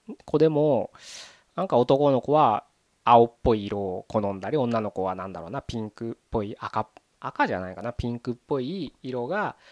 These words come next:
好まれたり。だ-、好む、好まないの前に、だから親がそうしそうだから、そういう服とかね、えー、ものを買い与えたり、まあ世の中一般的になんか女の子のおもちゃとかってやっぱりなんか青ってよりピンク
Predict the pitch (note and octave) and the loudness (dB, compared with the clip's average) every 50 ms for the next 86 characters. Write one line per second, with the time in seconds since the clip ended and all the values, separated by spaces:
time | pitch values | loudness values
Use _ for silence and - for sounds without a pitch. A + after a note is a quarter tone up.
0 | _ _ _ - A#2 A2 A2 A2 A2 A2+ A2 G#2+ G2 - F#2+ G2 G#2 G2+ - _ | _ _ _ -10 -8 -6 -6 -4 -4 -4 -4 -4 -8 -8 -10 -10 -10 -12 -14 _
1 | _ _ - _ _ _ _ _ _ _ _ _ _ _ _ _ - C3+ - - | _ _ -20 _ _ _ _ _ _ _ _ _ _ _ _ _ -10 -8 -8 -2
2 | - G#3 C4+ F4+ G4 F#4+ - - - - F3+ A3+ C#4+ D#4 E4 E4+ E4+ D4+ G#3 C#3+ | -2 -2 0 0 0 -2 -2 -2 0 -2 0 0 0 -2 0 0 0 0 0 -2
3 | B2 A#2 A2+ A2 A2+ A2+ A2 G#2+ G#2+ G#2+ A2 G#2+ A2+ G#2 B2 E3 A3 C#4 C#4 E3+ | -2 -4 -4 -4 -4 -6 -6 -6 -6 -6 -6 -4 -2 0 0 0 0 0 -2 -2
4 | C#3 - - D3 D3 D3+ D3+ D3 - - D#3+ C#3+ C#3+ C#3 - A2 G#2 G2+ - - | -2 -2 -2 0 0 0 -2 -4 -6 -4 -2 -2 0 0 -2 -2 -6 -6 -8 -8
5 | E3 F3 F3 F3 F3 _ _ _ - - - - F#3+ F3 - B2+ - - F#2 G2+ | -6 -6 -6 -6 -8 _ _ _ -20 -20 -6 -6 -4 -2 -2 -4 -4 -4 -8 -10
6 | A2 - _ _ _ _ _ _ _ _ _ _ _ _ _ - _ _ _ - | -12 -14 _ _ _ _ _ _ _ _ _ _ _ _ _ -20 _ _ _ -12
7 | B2+ B2 A#2+ A#2 A#2 A#2 A#2 A2+ A2+ A#2 A#2+ B2 B2 B2+ A#2+ A2 G#2 G#2 - - | -8 -8 -6 -6 -6 -6 -6 -8 -8 -6 -6 -4 -2 -2 -2 -2 -4 -8 -10 -8
8 | - A#2+ A#2+ A#2+ A#2+ A#2 - C3+ A#2+ G#2+ G#2 - G2+ A2 C#3 D3 C#3 A#2 A2+ D#3+ | -4 -2 0 0 0 0 0 0 -2 -2 -2 -4 -4 -2 -2 -2 0 0 0 0
9 | F3 A#2+ A2+ A#2 D3 G#3 - - - G#2+ - - C3 C3+ C#3+ D3 D3+ D3+ D3+ D3+ | 0 0 2 2 2 2 2 2 0 -2 -2 -2 -4 -2 -2 -2 -2 -2 -2 -2
10 | C#3+ C3 D3+ E3+ - G2+ G#2+ A#2+ B2+ C3 C#3 D3 C#3 A#2+ - G#2 G2+ G2 G2+ G#2+ | -2 -2 -4 -2 0 2 2 2 2 2 2 2 2 0 0 -2 -2 -2 -2 -2
11 | A#2+ B2 - A#2 F2+ - F#2 - - - - - G2 - - - B2+ A2 G2 F2+ | -2 -2 -2 -4 -4 -6 -8 -12 -14 -14 -14 -14 -14 -10 -6 -6 -6 -6 -6 -10
12 | F2+ F#2 - - - A#2+ C#3 C#3+ A#2+ G#2+ - - - F2+ F2+ - - A#2 A#2 A#2+ | -14 -12 -10 -4 2 4 4 4 2 0 -6 -10 -14 -12 -12 -12 -8 -6 -6 -6
13 | A#2 - A#2+ A2+ | -6 -8 -10 -10